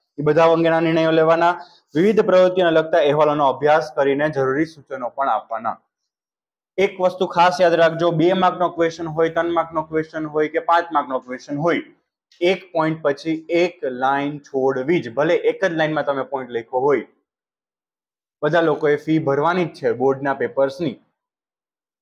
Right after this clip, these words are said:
ગર્લ્સને તો સાવ ફ્રીમાં હોય છે કદાચ, અથવા ફિફ્ટી પર્સન્ટ ફ્રી હોય છે, ફિફ્ટી પર્સન્ટ ફી હોય છે, બરાબર છે? તો આપણે સપ્લિમેન્ટરી યુઝ કરવાની, કાંઈ વાંધો નહીં. એક પોઇન્ટ પછી એક લાઇન છોડી દેવાની.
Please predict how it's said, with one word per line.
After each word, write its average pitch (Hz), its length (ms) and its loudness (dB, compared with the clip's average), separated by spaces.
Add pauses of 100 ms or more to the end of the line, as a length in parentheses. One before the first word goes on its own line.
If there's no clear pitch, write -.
(420)
ગર્લ્સને 156 320 0
તો 151 140 0
સાવ 135 220 2
ફ્રીમાં 165 400 0
હોય 113 140 0
છે 113 100 -6
કદાચ, 107 340 -4 (600)
અથવા 147 200 0
ફિફ્ટી 165 320 -4
પર્સન્ટ 147 420 -2
ફ્રી 135 140 -4
હોય 117 220 -2
છે, 113 160 -10
ફિફ્ટી 165 460 -6
પર્સન્ટ 165 480 -4
ફી 160 120 -2
હોય 123 220 0
છે, 113 120 -14 (1080)
બરાબર 143 340 2
છે? 143 80 0
તો 143 100 0
આપણે 139 220 2
સપ્લિમેન્ટરી 160 640 -2
યુઝ 165 200 -4
કરવાની, 160 340 0
કાંઈ 170 140 -2
વાંધો 113 300 -6
નહીં. - 140 -20 (840)
એક 180 320 0
પોઇન્ટ 165 280 -2
પછી 143 280 0
એક 180 380 -2
લાઇન 131 240 -4
છોડી 127 380 -4
દેવાની. 117 680 -4